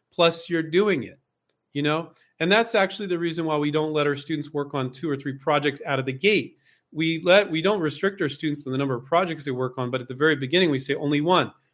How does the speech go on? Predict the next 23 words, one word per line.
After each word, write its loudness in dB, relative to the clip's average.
'cause -10
we -4
want 0
you -6
to 2
get 2
the 4
experience 0
all 2
the 0
way 2
from -4
having 0
a 0
thought 4
to -2
talking 2
to 0
companies -4
and -6
everything 0
in 0
between. -2